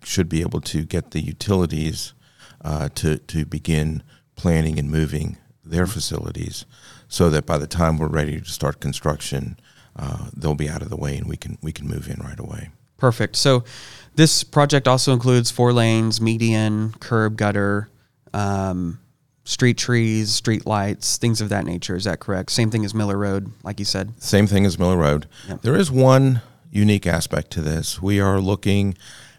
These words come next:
Speaker 1: uh, because this road, especially down near the Dow Rock intersection,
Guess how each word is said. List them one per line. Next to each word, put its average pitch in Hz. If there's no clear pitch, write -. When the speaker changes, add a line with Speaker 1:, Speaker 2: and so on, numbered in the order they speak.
Speaker 1:
uh, 78
because 95
this 104
road, 90
especially 87
down 87
near 87
the 85
Dow 85
Rock 90
intersection, 82